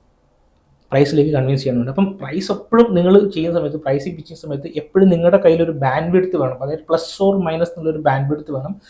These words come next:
ഫ്ലാറ്റ് പ്രൈസ് നിങ്ങൾ finally സെൽ ചെയ്യാൻ പോകുന്ന പോലെ as it is പറയരുത്. നിങ്ങളുടെ കയ്യിലൊരു ബാൻഡ് വിഡ്ത്ത്, ഞാൻ പറയുന്ന ഹൈ ടിക്കറ്റ് സെയിൽസിനെ കുറിച്ചാണ്. ഒരു ബാൻഡ് വിഡ്ത്ത് ഉണ്ടെങ്കിൽ ഓക്കെ, at the end സാറ് ഫൈനൽ ക്ലോസിംഗിലേക്ക് എത്തുകയാണ്, "ഞാനൊരു കാര്യം ചെയ്യാം, സാർ ഇത്രയും കാര്യങ്ങൾ പറഞ്ഞില്ലേ,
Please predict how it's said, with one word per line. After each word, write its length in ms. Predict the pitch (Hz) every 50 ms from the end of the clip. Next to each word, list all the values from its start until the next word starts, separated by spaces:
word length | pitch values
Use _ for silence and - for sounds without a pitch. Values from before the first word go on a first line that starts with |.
| - _ _ - -
ഫ്ലാറ്റ് 300 | 151 156 185 196 196 -
പ്രൈസ് 300 | 202 196 196 190 - 180
നിങ്ങൾ 340 | 170 175 190 196 196 - - - - - - _ - - - 160
finally 300 | 165 180 196 214 220 220
സെൽ 120 | 214 202
ചെയ്യാൻ 200 | 180 180 185 180
പോകുന്ന 240 | 180 180 175 175 170
പോലെ 300 | 170 170 170 170 170 156
as 160 | 156 - -
it 60 | -
is 240 | 180 175 - - 147
പറയരുത്. 400 | 139 139 143 135 131 131 160 202 - _ _ - _ _ _ 147
നിങ്ങളുടെ 200 | 156 175 190 185
കയ്യിലൊരു 280 | 180 170 175 180 175
ബാൻഡ് 260 | 156 151 143 151 156
വിഡ്ത്ത്, 200 | 139 131 - -
ഞാൻ 140 | 151 165 175
പറയുന്ന 240 | 175 180 180 185 196
ഹൈ 120 | 175 165
ടിക്കറ്റ് 280 | 160 165 185 180 196 196
സെയിൽസിനെ 280 | - 180 170 170 170 165
കുറിച്ചാണ്. 280 | 160 151 151 147 147
ഒരു 100 | 151 156
ബാൻഡ് 320 | 156 156 147 165 185 196 208
വിഡ്ത്ത് 200 | 220 202 196 175
ഉണ്ടെങ്കിൽ 340 | 156 143 131 151 208 - - - _ _ _ _ _ - 240
ഓക്കെ, 260 | 233 - - - - - 180
at 60 | 185
the 140 | 185 202 190 170 156
end 200 | 147 139 139 139 -
സാറ് 280 | - - 160 160 170
ഫൈനൽ 300 | 175 170 - 143 151 156
ക്ലോസിംഗിലേക്ക് 560 | 160 156 156 147 131 143 147 143 139 143 139 135
എത്തുകയാണ്, 340 | 135 - 143 127 123 123 - - _
"ഞാനൊരു 320 | 165 156 151 151 151 151 151 -
കാര്യം 260 | 127 143 143 139 139
ചെയ്യാം, 200 | - 131 143 - - -
സാർ 100 | 143 139
ഇത്രയും 260 | 139 - 170 180 180
കാര്യങ്ങൾ 260 | 170 151 147 147 151
പറഞ്ഞില്ലേ, 580 | 147 139 127 123 113 120 120 135 156 151 131